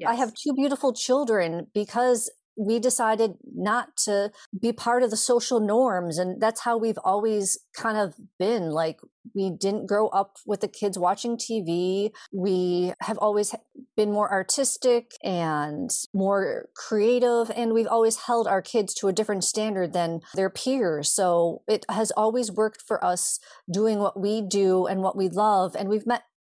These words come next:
Speaker 1: wonderful people al-, along the way, and I wouldn't change it for the world. And that's what manifesting is about. It's almost like a lifestyle, but you can't put your finger on it because even if something,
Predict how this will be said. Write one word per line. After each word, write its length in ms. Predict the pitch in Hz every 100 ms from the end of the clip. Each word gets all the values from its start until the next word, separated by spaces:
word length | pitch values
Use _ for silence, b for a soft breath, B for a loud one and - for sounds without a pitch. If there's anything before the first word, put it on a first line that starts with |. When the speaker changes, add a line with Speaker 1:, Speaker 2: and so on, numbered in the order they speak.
| _ _ -
Speaker 1:
wonderful 520 | 160 220 247 262 269
people 420 | 254 226 214 196 -
al-, 280 | 185 - - -
along 300 | 190 196 185
the 80 | 175
way, 580 | 170 214 208 196 196 208 B -
and 180 | 208 208
I 100 | 214
wouldn't 240 | 233 -
change 340 | - 226 220
it 120 | 202 -
for 140 | 202
the 80 | 180
world. 420 | 196 247 208 175
And 160 | 196 202
that's 160 | 220
what 180 | 254 240 _
manifesting 760 | 220 208 233 220 214 - 196 185
is 140 | 190
about. 380 | 160 196 220 180
It's 260 | 196 - - _ -
almost 440 | 214 262 277 -
like 160 | 226 196
a 80 | 190
lifestyle, 880 | 170 170 233 - - 180 165 160 165
but 160 | 143
you 60 | 196
can't 300 | - 247 -
put 180 | - -
your 100 | 180
finger 420 | - 277 277 185
on 140 | 170
it 100 | 175
because 400 | - 185 202 185 B B B -
even 240 | 269 302
if 100 | 254
something, 440 | - 262 254 226